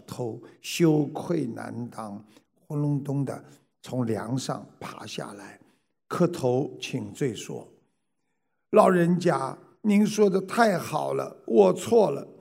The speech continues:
我以后再也不干这种勾当了，请你宽恕我吧。”程实和蔼地回答说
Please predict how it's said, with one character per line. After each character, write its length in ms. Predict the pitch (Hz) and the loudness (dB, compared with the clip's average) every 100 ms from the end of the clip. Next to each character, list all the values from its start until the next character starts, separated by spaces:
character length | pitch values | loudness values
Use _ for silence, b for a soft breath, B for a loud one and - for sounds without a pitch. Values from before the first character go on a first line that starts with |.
| _ - | _ 0
我 180 | 190 226 | 8 8
以 180 | 208 196 | 8 4
后 220 | 180 208 | 4 2
再 300 | 208 269 233 | 4 6 8
也 160 | 180 | 8
不 180 | 160 165 | 6 2
干 400 | 165 185 156 147 - | 4 4 2 -2 0
这 140 | 190 | 0
种 180 | 143 131 | 0 -4
勾 260 | - 170 127 | -2 -2 -2
当 280 | 131 123 | -4 -8
了， 120 | 82 - - | -12 -16 -10
请 240 | - 202 | 0 2
你 300 | 196 165 175 - | 2 2 0 -2
宽 400 | - 202 220 220 | 0 4 4 2
恕 240 | 196 - 262 | -2 0 0
我 340 | 165 127 113 | 0 -2 -4
吧。” 280 | 110 - - _ _ _ _ _ _ _ _ _ - | -10 -12 -16 _ _ _ _ _ _ _ _ _ -6
程 140 | - - - - | -6 -6 -20 -16
实 480 | 170 - 120 117 - - _ _ _ _ - _ | -12 -8 -6 -6 -8 -14 _ _ _ _ -20 _
和 300 | - 160 127 | -10 -2 0
蔼 200 | 120 - | 0 -6
地 120 | 107 | -10
回 240 | 110 - 104 | -10 -10 -10
答 160 | 92 | -10
说 380 | 90 - 95 - | -14 -16 -18 -20